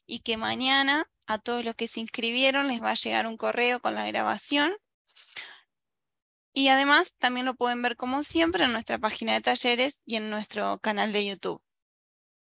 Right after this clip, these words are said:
Bueno, ahí siguen saludando, bienvenidos.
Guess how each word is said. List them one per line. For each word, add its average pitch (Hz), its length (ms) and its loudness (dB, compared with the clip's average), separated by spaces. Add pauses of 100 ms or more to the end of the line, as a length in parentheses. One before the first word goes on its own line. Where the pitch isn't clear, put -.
(400)
Bueno, 214 220 -2
ahí 220 380 -2 (200)
siguen 233 380 2
saludando, 233 640 0
bienvenidos. 220 960 -4